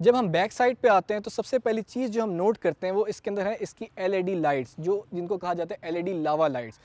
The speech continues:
तो साथ हमें मिलता है Tesla का मोनोग्राम, जो अभी थर्ड वर्ल्ड कंट्रीज में इतना नोन नहीं है, इतना फेमस नहीं है, क्योंकि ये गाड़ी फर्स्ट वर्ल्ड कंट्रीज में ज़्यादा फेमस है, जैसे कि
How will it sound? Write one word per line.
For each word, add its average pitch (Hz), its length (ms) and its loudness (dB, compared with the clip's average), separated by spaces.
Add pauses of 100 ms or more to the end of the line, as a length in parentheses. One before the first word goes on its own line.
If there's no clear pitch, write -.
तो 247 60 -2
साथ 240 240 2
हमें 233 140 -2
मिलता 202 280 0
है 220 80 2
Tesla 190 400 -4
का 190 120 0
मोनोग्राम, 151 560 -2
जो 185 240 2
अभी 196 420 -2
थर्ड 190 300 -2
वर्ल्ड 185 200 0
कंट्रीज 175 340 -4
में 180 120 -4
इतना 175 380 -4
नोन 170 340 -2
नहीं 170 300 -8
है, 165 60 -8
इतना 175 180 -8
फेमस 165 360 -8
नहीं 170 120 -6
है, 160 120 -6 (300)
क्योंकि 185 200 0
ये 190 220 2
गाड़ी 175 400 2
फर्स्ट 196 320 -4
वर्ल्ड 196 140 -4
कंट्रीज 175 280 -4
में 165 80 -6
ज़्यादा 156 260 -2
फेमस 156 320 -8
है, 175 60 -12
जैसे 160 200 -8
कि 151 380 -4